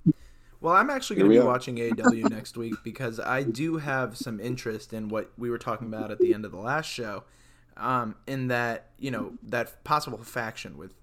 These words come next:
Speaker 1: Jake Hager, Chris Jericho, the
Speaker 2: Yeah, I
Speaker 1: former
Speaker 2: don't have any.
Speaker 1: L A X, Sammy
Speaker 2: <laughs> I'm
Speaker 1: Guevara.
Speaker 2: sorry.
Speaker 1: I'd like to see where that goes.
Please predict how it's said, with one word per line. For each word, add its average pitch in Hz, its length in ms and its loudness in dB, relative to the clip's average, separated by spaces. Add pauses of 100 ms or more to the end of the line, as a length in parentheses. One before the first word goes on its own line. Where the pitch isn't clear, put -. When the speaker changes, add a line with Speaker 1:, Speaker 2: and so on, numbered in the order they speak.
Speaker 1:
Jake 110 260 -6
Hager, 107 580 -6
Chris 117 220 -4
Jericho, 110 720 0 (480)
the - 100 -4
Speaker 2:
Yeah, 127 180 10
I 139 100 6
Speaker 1:
former - 20 6
Speaker 2:
don't 131 120 8
have 123 120 4
any. 117 180 6
Speaker 1:
L - 0 -
A - 0 -
X, 113 300 4 (100)
Sammy 123 320 -2
Speaker 2:
<laughs> - 40 6
I'm 117 140 8
Speaker 1:
Guevara. - 0 -
Speaker 2:
sorry. 113 300 2 (100)
Speaker 1:
I'd 185 220 2
like 190 260 0
to 135 140 -2
see 135 380 -4
where 113 180 -2
that 107 320 -4
goes. 107 480 -6